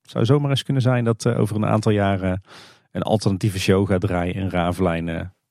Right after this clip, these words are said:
zonder paarden en vogels. Ik zou er in ieder geval niet, eh, niet raar van op staan kijken.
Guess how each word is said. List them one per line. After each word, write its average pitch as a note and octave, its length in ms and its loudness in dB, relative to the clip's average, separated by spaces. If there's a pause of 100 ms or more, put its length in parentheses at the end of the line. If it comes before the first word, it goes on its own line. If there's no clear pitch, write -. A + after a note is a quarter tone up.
(100)
zonder F#2 320 -4
paarden - 380 -2
en F2+ 100 -8
vogels. E2+ 380 -6
Ik A#2 100 -4
zou D3 120 6
er C#3+ 60 0
in E3 60 2
ieder D#3+ 160 2
geval E3+ 120 -2
niet, D#3+ 240 0
eh, D3 40 -4
niet D3 140 0
raar C#3 240 2
van A2+ 80 0
op F2 120 -6
staan F2+ 160 -4
kijken. - 340 -10